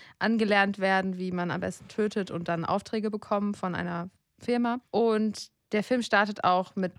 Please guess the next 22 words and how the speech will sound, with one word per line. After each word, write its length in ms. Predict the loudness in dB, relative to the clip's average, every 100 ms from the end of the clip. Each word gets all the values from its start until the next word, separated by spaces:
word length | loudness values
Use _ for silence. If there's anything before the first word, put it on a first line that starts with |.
| -6
einem 240 | -4 -2
Auftrag, 500 | 0 0 -2 -6 -4
den 160 | -6 -6
sie 100 | -4
durchführt. 540 | -4 -4 -6 -6 -4
Und 100 | -4
ich 140 | -6 -4
finde, 480 | -2 0 0 -2 -6 _ -20 -4
dass 220 | -2 0
es 100 | -2
eigentlich 460 | 2 2 2 -2 -2
schon 380 | 0 0 0 -6 _ _ -6
in 60 |
den 80 | -2
ersten 480 | 0 0 -2 -8 -8
zehn 220 | -4 -2
Minuten 300 | 0 -2 -4
des 160 | -6 -6
Films 280 | -6 -4 -6
so 100 | -8
klar 340 | 0 0 2
wird, 380 | 0 -4 -4